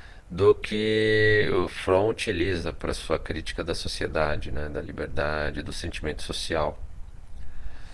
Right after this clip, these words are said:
Então, o, a, a psicanálise vê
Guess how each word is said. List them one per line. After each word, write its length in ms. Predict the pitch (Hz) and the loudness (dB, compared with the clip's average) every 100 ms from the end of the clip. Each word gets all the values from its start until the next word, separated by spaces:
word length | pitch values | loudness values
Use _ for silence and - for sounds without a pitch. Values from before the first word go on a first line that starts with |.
| - - - - | -12 -14 -14 -12
Então, 380 | - - 110 120 | -2 8 10 10
o, 500 | 110 90 92 87 87 87 85 78 | 8 8 6 6 8 10 8 6
a, 60 | |
a 20 | |
psicanálise 720 | - - - - - 466 107 | 0 -2 0 2 4 4 2
vê 360 | - 339 415 | 2 12 12